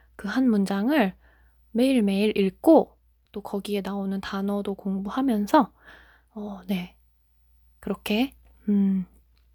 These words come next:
해보고 있습니다. 이것도 재미있어요.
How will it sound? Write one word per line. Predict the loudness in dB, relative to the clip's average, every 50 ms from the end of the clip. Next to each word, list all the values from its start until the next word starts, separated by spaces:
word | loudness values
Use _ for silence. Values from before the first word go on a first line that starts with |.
| -20 -8
해보고 | -6 -2 0 2 4 4
있습니다. | 2 2 -2 -6 -6 -6 -6 -8 -14 -16 _ _ _ _ _ _
이것도 | -8 -4 -4 -4 -4 -4
재미있어요. | -8 -2 2 4 4 4 4 2 -2 -6 -6 -6 -8